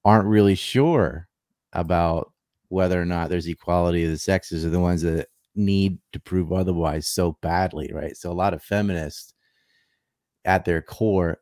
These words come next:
don't believe m-, women can do everything a man can do. And that's why they're trying to prove it to themselves.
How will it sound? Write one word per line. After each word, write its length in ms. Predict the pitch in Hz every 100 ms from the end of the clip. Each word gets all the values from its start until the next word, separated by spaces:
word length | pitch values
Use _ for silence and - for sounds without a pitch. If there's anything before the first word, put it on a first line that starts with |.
| 82
don't 280 | 107 110 - _
believe 340 | 87 80 78 67
m-, 140 | 78 76 _ _ -
women 300 | 90 82 76
can 140 | 85
do 160 | 76 78
everything 380 | 71 71 73 73
a 40 |
man 300 | 69 69 71
can 160 | 71 65
do. 240 | 69 69 - _ _ _ _ -
And 140 | 80
that's 220 | 78 80 -
why 100 | 80
they're 120 | 78
trying 220 | - 82
to 80 | 76
prove 240 | - 82
it 100 | 76
to 80 | -
themselves. 760 | 73 71 - 80 71 71 -